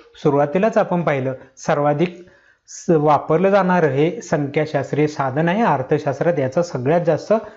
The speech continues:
वापर होतो, कारण हे सगळे घटक, अ, मोजण्यासाठी, त्याच्यात झालेले बदल मोजण्यासाठी आपल्याला निर्देशांक उपयोगी ठरत असतो.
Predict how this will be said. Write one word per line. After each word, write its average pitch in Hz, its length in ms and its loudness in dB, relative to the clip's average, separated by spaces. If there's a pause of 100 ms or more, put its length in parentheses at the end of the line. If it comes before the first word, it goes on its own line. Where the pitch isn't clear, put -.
(140)
वापर 165 260 0
होतो, 160 180 0
कारण 180 200 -2
हे 190 160 -4
सगळे 175 400 2
घटक, 180 340 2 (600)
अ, 143 220 2 (260)
मोजण्यासाठी, 156 880 2
त्याच्यात 143 360 -2
झालेले 156 400 0
बदल 147 380 2
मोजण्यासाठी 180 720 0 (300)
आपल्याला 151 580 0
निर्देशांक 143 720 0 (560)
उपयोगी 131 380 0 (360)
ठरत 120 300 0
असतो. - 320 -14